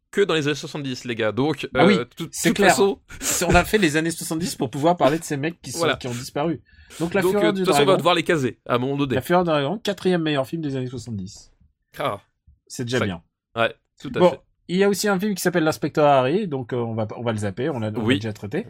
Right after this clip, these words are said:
Speaker 1: On a, on a déjà dit beaucoup de bien.
Speaker 2: Et La Scoomoon.
Speaker 1: Oh, La Scoomoon, mais oui. Oh,
Speaker 2: Que
Speaker 1: c'est,
Speaker 2: des
Speaker 1: euh,
Speaker 2: souvenirs, hein.
Speaker 1: que, c-, ça, ça fait partie de ces films. Enfin, je, je veux dire, la, La Scoomoon,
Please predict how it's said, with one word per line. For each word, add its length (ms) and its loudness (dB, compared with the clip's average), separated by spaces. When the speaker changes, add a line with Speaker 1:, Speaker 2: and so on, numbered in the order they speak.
Speaker 1:
On 100 -12
a, 40 -14
on 60 -8
a 60 -4
déjà 120 -4
dit 120 -2
beaucoup 220 -4
de 60 -8
bien. 180 -6
Speaker 2:
Et 320 4
La 140 2
Scoomoon. 580 0
Speaker 1:
Oh, 400 -2
La 120 -6
Scoomoon, 540 -8
mais 120 -2
oui. 600 -6
Oh, 60 -16
Speaker 2:
Que 60 -14
Speaker 1:
c'est, 200 0
Speaker 2:
des 80 4
Speaker 1:
euh, 160 2
Speaker 2:
souvenirs, 320 -2
hein. 140 -6
Speaker 1:
que, 100 -6
c-, 160 -12
ça, 160 0
ça 140 -4
fait 100 0
partie 240 -8
de 60 -16
ces 100 -8
films. 160 -12
Enfin, 220 -4
je, 180 -4
je 60 -14
veux 80 -6
dire, 100 -4
la, 600 -8
La 120 0
Scoomoon, 480 -4